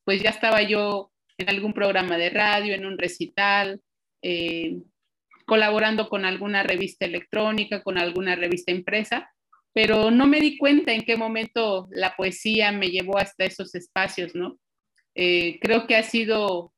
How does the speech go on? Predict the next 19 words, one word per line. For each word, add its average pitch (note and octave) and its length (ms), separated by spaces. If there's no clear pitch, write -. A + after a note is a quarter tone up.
eh, F3 420
uno A3+ 240
de G#3 140
los F3 220
viajes G#3 420
más, G3 380
más G3 460
bellos G3+ 500
que F#3+ 100
he - 80
tenido F#3+ 420
porque E3+ 540
he G3+ 140
conocido, G#3 960
no B3+ 240
propiamente C#4 640
lugares, A3+ 640
pero G3 220
sí B3 500